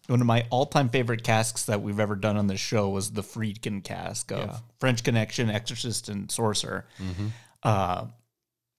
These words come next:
Speaker 1: so, yeah, if you wanna go back and listen to either of those episodes, I think you'll get a really great breakdown on what made those three films amazing, from the direction to the time period.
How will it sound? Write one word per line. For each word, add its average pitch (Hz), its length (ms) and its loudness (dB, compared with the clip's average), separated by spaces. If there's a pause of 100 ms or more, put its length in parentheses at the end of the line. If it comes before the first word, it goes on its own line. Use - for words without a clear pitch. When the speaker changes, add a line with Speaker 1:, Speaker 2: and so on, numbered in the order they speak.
(320)
Speaker 1:
so, 131 240 8
yeah, 135 200 8
if 120 100 0
you 160 60 2
wanna 165 180 6
go 139 120 6
back 139 240 4
and 127 100 2
listen 131 400 2
to 101 360 2
either 135 240 4
of 123 60 4
those 120 180 4
episodes, 120 360 4
I 110 40 4
think 113 140 -2
you'll 110 100 4
get 110 160 2
a 101 60 4
really 110 240 2
great 110 300 0
breakdown 113 440 4
on 98 160 2
what 104 220 2
made 107 220 0
those 101 240 0
three 113 240 -4
films 107 360 0
amazing, 107 880 2 (360)
from 104 180 -2
the 104 80 -2
direction 104 680 0
to 95 360 -4
the 98 120 -8
time 110 340 0
period. 107 680 0